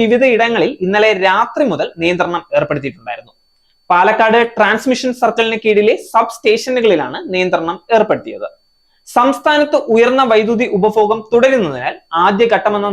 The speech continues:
നിലയിലാണ് ഇപ്പോൾ മേഖല തിരിച്ചുള്ള വൈദ്യുതി നിയന്ത്രണം ഏർപ്പെടുത്തുന്നത്. ഈ നിയന്ത്രണം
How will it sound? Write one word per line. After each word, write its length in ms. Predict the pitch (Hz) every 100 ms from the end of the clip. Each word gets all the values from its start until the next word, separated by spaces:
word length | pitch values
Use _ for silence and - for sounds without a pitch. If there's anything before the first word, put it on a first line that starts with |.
| 185
നിലയിലാണ് 440 | 190 240 170 131 - 185
ഇപ്പോൾ 220 | 196 202 190 175
മേഖല 380 | 185 214 240 240 233
തിരിച്ചുള്ള 400 | 175 - 170 165 - - _ _
വൈദ്യുതി 560 | 151 170 196 208 226 233 -
നിയന്ത്രണം 460 | 156 180 151 123 147 _ 151
ഏർപ്പെടുത്തുന്നത്. 640 | 160 127 113 110 107 - - - - _ _ _ _ -
ഈ 80 | 262 339
നിയന്ത്രണം 400 | 302 269 262 277